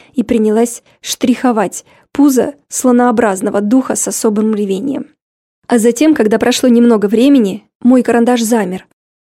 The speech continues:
Пальцы словно сами собой перелистнули несколько страниц блокнота и начали новый набросок. Хорошо, что на этот раз закон подлости не сработал, и мои возобновившиеся быстрые взгляды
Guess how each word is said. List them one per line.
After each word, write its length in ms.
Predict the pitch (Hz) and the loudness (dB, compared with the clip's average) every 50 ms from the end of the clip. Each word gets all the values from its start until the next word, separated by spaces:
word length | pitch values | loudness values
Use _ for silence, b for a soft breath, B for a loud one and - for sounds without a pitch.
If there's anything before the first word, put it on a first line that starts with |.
| _ _ - | _ _ -8
Пальцы 340 | 220 220 220 214 - 240 214 | -6 -6 -6 -6 -6 -6 -6
словно 320 | - 254 247 233 254 285 | -2 0 0 2 2 0
сами 340 | 277 - 339 311 262 196 180 | 0 0 0 0 0 0 -2
собой 380 | - - - - 240 262 302 | -4 -6 -4 -2 0 0 0
перелистнули 720 | - 254 196 196 196 196 - - - 233 262 254 226 190 b b b b b | 2 0 0 0 -2 -2 -4 -4 0 0 2 2 0 -2 b b b b b
несколько 480 | 226 233 240 226 - - 202 - - | 0 2 2 0 0 -2 -4 -4 -4
страниц 460 | 202 - - - 196 202 214 226 202 214 | -8 -6 -4 -4 -2 0 -2 -2 -2 -4
блокнота 600 | 214 220 214 196 - 226 254 285 285 262 202 - b b b b b | -4 -6 -6 -4 -2 0 0 0 0 0 -4 -6 b b b b b
и 80 | - 220 | -4 -2
начали 420 | 214 214 233 262 - - 254 254 | -2 -2 -2 -2 -4 -4 -2 -2
новый 360 | 220 208 208 214 214 226 254 | 0 0 -2 -2 -2 -2 0
набросок. 680 | 247 254 262 240 240 - 170 185 - - - - - - _ _ _ _ _ _ _ _ _ _ _ _ _ _ _ _ | 0 0 0 -2 -2 -4 -6 -8 -10 -12 -12 -14 -18 -20 _ _ _ _ _ _ _ _ _ _ _ _ _ _ _ _
Хорошо, 380 | - - 240 220 202 - - 359 | -10 -8 -6 -6 -4 -2 -2 -2
что 240 | 349 - - 254 233 | -2 -2 -2 -2 0
на 300 | 220 214 208 208 214 220 | 0 0 0 -2 -2 -4
этот 200 | 214 - 220 - | -4 -6 -4 -2
раз 180 | 269 302 294 | 0 0 0
закон 420 | 247 196 208 - - - 269 269 247 | 0 -2 -4 -4 -2 0 0 0 0
подлости 560 | - - - 302 302 330 285 226 - - 214 | 0 0 0 2 2 2 0 0 -2 -4 -4
не 120 | 208 202 | -4 -4
сработал, 580 | 196 - 185 175 180 190 247 302 311 - 233 - B B B B B B B B | -4 -6 -6 -6 -4 -2 -2 0 0 0 -4 -4 B B B B B B B B
и 100 | - 233 | 0 0
мои 440 | 226 220 220 233 247 269 269 233 - - | 2 2 2 4 4 4 4 2 0 -2
возобновившиеся 1000 | - 220 233 208 247 208 226 240 277 285 285 247 - - - 202 196 - - 214 | -2 0 0 2 2 2 2 4 4 4 4 2 0 0 -2 -2 -2 0 0 0
быстрые 360 | 208 214 247 - - 220 220 202 | 2 0 0 -2 0 -2 -2 -2
взгляды 480 | 196 190 226 240 262 262 220 185 - | -2 0 0 0 2 2 0 -2 -4